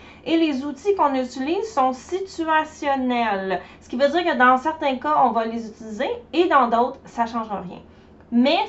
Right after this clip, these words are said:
si vous, j'en ai pris un, ok, qui est le plus simple à comprendre, puis un qui va vous aider dans le plus de situations, parce que des fois, c'est pas les affaires compliquées qui nous amènent le plus de résultats, je vous le donne gratuitement. C'est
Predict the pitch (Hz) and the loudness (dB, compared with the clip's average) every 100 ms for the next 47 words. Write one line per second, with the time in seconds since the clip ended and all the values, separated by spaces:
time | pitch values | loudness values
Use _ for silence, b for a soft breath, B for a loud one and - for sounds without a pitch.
0 | - 370 381 381 311 339 262 285 285 269 | -6 -2 0 0 0 0 2 2 2 -4
1 | - 320 - 320 285 220 - - 277 285 | -6 -4 2 4 4 0 -10 -12 -10 -2
2 | 262 247 - 320 403 - 339 339 320 - | 0 0 2 2 2 0 -2 0 -4 0
3 | 262 269 277 254 277 285 262 226 233 240 | 2 4 4 4 4 2 2 -2 -4 0
4 | 294 254 269 262 233 240 240 262 240 220 | 0 -2 -4 -2 -2 -2 0 2 2 0
5 | 202 294 330 381 381 240 247 - 233 - | -4 2 4 4 2 -2 -2 -2 -8 0
6 | 226 220 254 311 - B B - 277 330 | 2 2 0 -2 -4 B B -6 -2 -2
7 | 392 466 403 359 339 320 311 311 311 320 | -2 -2 0 2 2 2 0 2 2 2
8 | 302 269 302 381 285 233 233 214 208 208 | 0 -2 -4 -2 -2 -2 -4 -4 -6 -8
9 | 202 226 220 220 202 214 202 277 285 B | -8 -8 -10 -8 -8 -6 0 0 0 B
10 | B B 240 240 330 302 302 311 294 247 | B B -4 4 4 4 2 2 2 2
11 | 262 254 240 254 262 - 247 240 233 - | 2 0 0 2 2 -4 -6 -2 -2 -4
12 | B B - - 302 311 | B B -20 -12 -4 -4